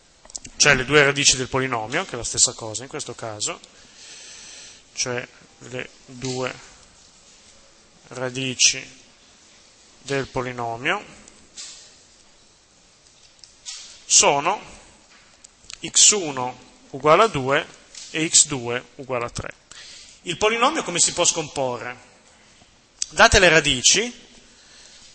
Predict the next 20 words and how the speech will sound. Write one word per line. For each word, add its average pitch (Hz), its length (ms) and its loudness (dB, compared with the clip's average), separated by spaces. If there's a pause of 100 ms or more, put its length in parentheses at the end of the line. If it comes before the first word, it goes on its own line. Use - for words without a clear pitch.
(140)
da 170 200 4
questo 160 600 4 (2250)
si - 320 4
ha 139 400 4 (1200)
che 196 400 0 (1500)
il 160 180 0
polinomio 156 560 8
x - 140 6
quadro 147 460 10
meno 147 360 6
cinque 151 600 6
x - 360 6
più 139 140 -6
sei 139 520 4 (720)
è 175 120 -2
uguale 156 440 10
a 139 300 8 (320)
x 160 640 4
meno 156 440 6
due 143 480 2